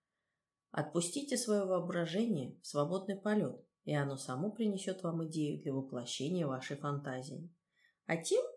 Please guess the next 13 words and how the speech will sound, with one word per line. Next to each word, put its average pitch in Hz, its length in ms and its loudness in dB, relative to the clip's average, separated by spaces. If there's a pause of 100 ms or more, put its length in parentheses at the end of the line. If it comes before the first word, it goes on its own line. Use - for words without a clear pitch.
(180)
у 170 60 -10
кого 170 340 6
её 277 260 4
нет, 151 360 2 (920)
ну, 180 200 6
этой 185 240 4
самой 269 300 2
фантазии, 269 680 2 (400)
не 466 120 2
расстраивайтесь, 120 920 0 (120)
это 143 240 0
дело 143 320 2
поправимое. 135 800 -2